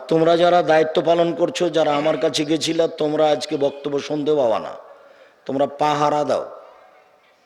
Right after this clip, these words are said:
কোথাও যেন দুইজন মানুষ গল্প না করে, তার নোংরামি বন্ধ করার চেষ্টা করো। আমি এখানে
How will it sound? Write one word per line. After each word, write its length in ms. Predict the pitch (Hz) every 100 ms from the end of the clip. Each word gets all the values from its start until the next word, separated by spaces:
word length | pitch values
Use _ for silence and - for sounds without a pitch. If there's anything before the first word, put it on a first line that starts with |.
| _ _ _ _ _ _ _ _ _ _ _ _
কোথাও 360 | - 139 160 175
যেন 220 | 175 175
দুইজন 460 | 139 139 160 175 175
মানুষ 300 | 170 170 123
গল্প 360 | 151 160 156
না 160 | 160 156
করে, 320 | 139 113 76 - - - - _ _ _ _ _ _ _ -
তার 160 | 135 135
নোংরামি 600 | 151 170 175 170 170 175
বন্ধ 320 | 151 160 160
করার 280 | 156 156 156
চেষ্টা 400 | - 160 - 165
করো। 260 | 117 80 - - - - - - - _ _ _ _ _ _ _ _ -
আমি 300 | 120 143 160
এখানে 300 | 160 170